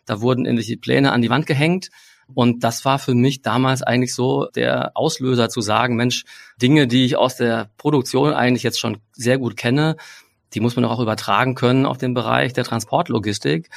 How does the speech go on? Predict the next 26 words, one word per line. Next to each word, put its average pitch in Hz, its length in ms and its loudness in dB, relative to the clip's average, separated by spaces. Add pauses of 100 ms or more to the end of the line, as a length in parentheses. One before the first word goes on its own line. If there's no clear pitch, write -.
(460)
Ja, - 220 0
und 107 220 -8
gesagt, 113 380 -2
getan. 123 400 0
Ich 143 140 -6
habe 117 180 -6
dann 117 240 2
die 117 120 -2
Ofeo 117 320 -2
Solutions 143 760 -4
in 120 100 -2
zweitausendeins 120 800 -2
gegründet 185 580 2 (560)
und 123 400 2
viele 131 160 2
Jahre 123 320 2
eben 120 200 -2
da 113 220 0
Softwareentwicklung 127 1080 0
gemacht 113 520 0
für 123 200 -4
die 135 80 -2
Transportlogistik, 127 960 -2
für - 60 -12
die 107 100 -2
L-K-W-Disposition 135 1120 0